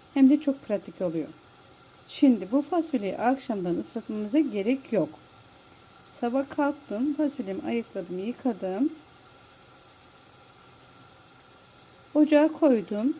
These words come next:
bir taşım kaynattım onu, altını kapattım. İki üç saat beklettikten sonra o suyla birlikte çok az bir tuz attım içine. O suyla birlikte beklettim öyle iki üç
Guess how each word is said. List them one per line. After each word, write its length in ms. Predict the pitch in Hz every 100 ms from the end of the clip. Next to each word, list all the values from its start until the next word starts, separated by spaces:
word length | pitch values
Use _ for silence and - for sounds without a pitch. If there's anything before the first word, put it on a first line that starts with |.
| 311
bir 120 | 302
taşım 360 | 277 269 285 302
kaynattım 680 | 240 190 190 180 - 202
onu, 300 | 175 185 240 320 -
altını 360 | 240 180 214
kapattım. 640 | 247 190 - 175 - 170 -
İki 200 | 208 -
üç 100 | 294
saat 240 | - 269 294 -
beklettikten 1000 | 208 - 170 - - 165 - 220 262 269 302
sonra 400 | 294 285 302 330 - - - - - - - - - - - - - - - - - - -
o 60 |
suyla 440 | 214 - 247 220 185
birlikte 640 | 180 170 165 - 220 285 339 - - - - - - - - - - - -
çok 280 | - 311 302
az 260 | 254 220 226
bir 80 |
tuz 280 | 220 269 262
attım 380 | 294 302 - 196
içine. 440 | 185 - 185 247 330 - - - - - - - - - - -
O 80 | 262
suyla 400 | - 269 247 220
birlikte 600 | 196 190 - - 180 190
beklettim 760 | 240 277 277 277 269 262 254
öyle 200 | 247 262
iki 240 | 262 -
üç 80 | 269